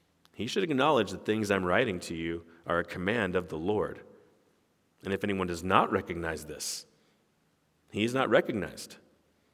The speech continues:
So, my brothers, earnestly desire to prophesy,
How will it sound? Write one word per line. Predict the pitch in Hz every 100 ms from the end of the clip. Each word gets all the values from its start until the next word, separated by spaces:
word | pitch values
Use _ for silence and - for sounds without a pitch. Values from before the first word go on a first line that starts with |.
| _ _ _
So, | - - 127
my | 104
brothers, | 90 87 87 98
earnestly | - 107 120 113 113
desire | 107 95 101
to | -
prophesy, | - 82 - - 80 85